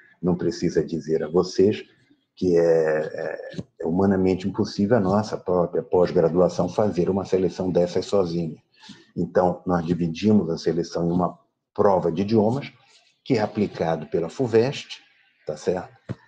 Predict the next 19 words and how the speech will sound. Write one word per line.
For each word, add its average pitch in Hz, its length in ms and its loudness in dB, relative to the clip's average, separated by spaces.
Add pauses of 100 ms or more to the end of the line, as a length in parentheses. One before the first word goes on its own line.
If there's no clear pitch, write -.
(480)
Ah, 90 200 -2
uma 101 180 4
prova 92 360 2
dissertativa 87 760 -2
elaborada 87 680 0
por 117 260 -2
nós, 95 440 -2
C 92 120 0
P 85 200 -2
G, 90 180 0
Faculdade 78 580 -6
de 78 160 -10
Direito, 82 420 -6
corrigida 107 640 2
por 98 320 0
nós, 98 320 4
Faculdade 85 540 0
de 82 160 -4
Direito, 87 400 -2